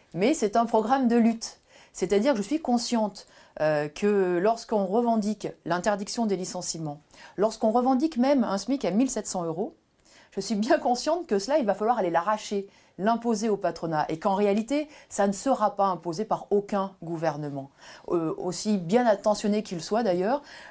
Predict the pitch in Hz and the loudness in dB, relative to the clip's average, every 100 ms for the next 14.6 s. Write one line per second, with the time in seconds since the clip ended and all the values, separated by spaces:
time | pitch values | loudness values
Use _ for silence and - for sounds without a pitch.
0 | - 151 175 196 202 202 202 233 294 339 | -2 0 2 2 2 0 0 2 4 2
1 | 349 247 - 240 233 - - - - 233 | 2 -2 2 2 2 -6 -20 -20 -2 0
2 | 240 381 381 320 277 208 180 170 196 160 | 2 0 2 2 2 0 -2 -2 -4 -6
3 | 180 202 208 214 220 220 190 208 - 254 | 0 0 2 2 2 2 -2 -8 -2 0
4 | 220 240 220 170 156 - - 285 320 269 | 2 2 4 2 0 -4 -4 -2 2 2
5 | - 208 175 175 320 - - 160 - _ | 2 -2 -2 0 0 0 -2 -4 -6 _
6 | _ _ - 247 277 311 320 302 349 359 | _ _ -4 0 0 0 0 2 2 2
7 | - 254 247 240 262 262 208 196 - 269 | 0 0 2 4 4 4 2 0 0 -2
8 | 285 339 349 302 - _ 196 220 208 285 | 0 0 -2 -2 -10 _ -2 -2 0 -2
9 | 302 320 339 339 - _ - 220 208 208 | 0 0 0 0 -4 _ -2 0 0 -4
10 | - 208 - 233 185 175 - 190 190 185 | -4 -4 -2 -4 -2 -2 -2 -2 2 2
11 | 175 165 160 - 170 180 175 - 175 165 | 0 -4 -4 -10 -10 -2 -2 0 0 0
12 | 165 - - 170 214 233 180 170 269 427 | -2 -12 -4 -2 2 2 0 0 0 0
13 | - - - 196 - 269 233 208 196 190 | -6 -10 -2 -2 2 2 2 0 -4 -2
14 | 175 175 160 151 240 | -2 -2 -2 2 2